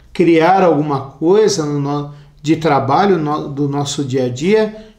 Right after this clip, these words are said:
e que nós vamos vendo, refazendo, mexendo, aprimorando. Outro dia, eu, pra fazer um,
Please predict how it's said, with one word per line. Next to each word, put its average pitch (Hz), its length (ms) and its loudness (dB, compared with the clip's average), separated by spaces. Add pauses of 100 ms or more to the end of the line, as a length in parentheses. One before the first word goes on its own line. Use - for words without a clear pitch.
e 156 80 -4
que 147 140 -2
nós 190 240 0
vamos 196 580 -4 (720)
vendo, 196 640 2
refazendo, 160 1040 0
mexendo, 147 680 -2
aprimorando. 147 1080 0 (400)
Outro 156 380 0
dia, 208 500 -2 (720)
eu, 147 180 4
pra 170 160 0
fazer 165 420 2
um, 135 220 -4